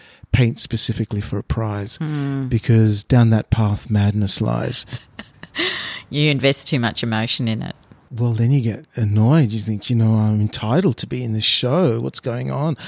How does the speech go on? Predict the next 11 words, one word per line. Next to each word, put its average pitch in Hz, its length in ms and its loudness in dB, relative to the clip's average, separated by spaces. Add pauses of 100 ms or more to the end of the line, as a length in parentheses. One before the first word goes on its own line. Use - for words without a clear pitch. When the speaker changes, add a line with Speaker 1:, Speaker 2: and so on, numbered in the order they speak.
(160)
Speaker 1:
I 147 100 0
should 131 180 0
have 110 100 0
won 151 380 4
this 131 160 2
prize." 117 420 0
Then 139 120 0
you 208 80 2
go 123 180 -2
crazy. 147 680 -4
Speaker 2:
Yeah. 185 120 0